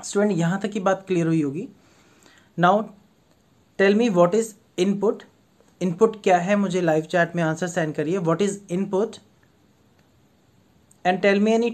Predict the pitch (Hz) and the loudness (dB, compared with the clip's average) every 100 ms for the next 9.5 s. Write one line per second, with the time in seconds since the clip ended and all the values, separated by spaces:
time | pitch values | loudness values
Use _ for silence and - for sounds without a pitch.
0 | 233 226 233 208 214 190 175 156 143 - | 0 4 4 2 0 2 4 4 2 -6
1 | 123 - - _ _ _ _ _ _ _ | -10 -12 -20 _ _ _ _ _ _ _
2 | 156 165 226 226 202 202 175 156 156 175 | -6 2 4 4 4 2 4 2 0 -6
3 | - 262 190 180 175 180 165 160 127 120 | -2 0 0 0 0 -2 0 -2 -2 -10
4 | 110 92 - _ _ _ _ _ _ _ | -12 -18 -20 _ _ _ _ _ _ _
5 | _ _ - - 175 180 202 220 220 175 | _ _ -8 0 2 2 0 0 2 2
6 | 185 185 175 165 208 - _ _ _ _ | 0 -2 -2 0 -4 -4 _ _ _ _
7 | _ _ _ _ _ 170 165 190 180 175 | _ _ _ _ _ -6 -4 -4 0 0
8 | 185 180 165 190 269 254 - _ _ _ | 0 0 0 0 -2 -6 -14 _ _ _
9 | - 156 185 208 | -4 0 2 0